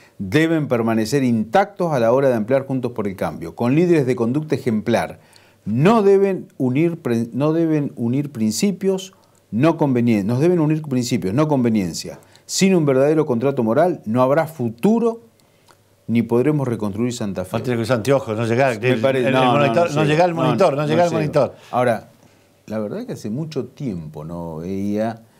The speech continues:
Speaker 1: esta virulencia dialéctica, en este caso directamente contra Antonio Bonfatti, poniéndole un límite. Hay que ver cuál es la respuesta a esto. No
Speaker 2: Sí.
Speaker 1: cayó nada bien. He hablado
Speaker 2: Sí,
Speaker 1: con
Speaker 2: a mí
Speaker 1: varios
Speaker 2: me llamó la
Speaker 1: dirigentes,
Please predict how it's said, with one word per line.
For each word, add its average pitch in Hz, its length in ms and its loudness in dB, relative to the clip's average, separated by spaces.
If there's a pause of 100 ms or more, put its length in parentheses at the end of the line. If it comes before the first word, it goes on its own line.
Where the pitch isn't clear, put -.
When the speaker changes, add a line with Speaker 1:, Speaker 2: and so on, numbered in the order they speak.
(160)
Speaker 1:
esta 104 240 -6
virulencia 120 800 -2
dialéctica, 117 680 -2
en 113 100 -4
este 117 160 -8
caso 139 400 -6
directamente 139 720 -4
contra 101 220 -6
Antonio 107 320 -6
Bonfatti, 85 460 -10 (460)
poniéndole 127 640 -2
un 127 120 -2
límite. 107 560 -2 (1200)
Hay 107 120 -10
que 123 120 -4
ver 139 200 2
cuál 90 160 -6
es 90 80 -8
la 90 100 -6
respuesta 87 500 -8
a 80 60 -8
esto. - 240 -16 (120)
No 135 160 -2
Speaker 2:
Sí. 135 140 2
Speaker 1:
cayó 147 400 0
nada 170 420 2
bien. 123 300 0
He 113 80 2
hablado 135 280 4
Speaker 2:
Sí, 175 60 2
Speaker 1:
con 160 100 4
Speaker 2:
a - 20 4
mí 151 60 4
Speaker 1:
varios 214 160 2
Speaker 2:
me 202 60 2
llamó 196 160 2
la 196 40 2
Speaker 1:
dirigentes, 165 240 2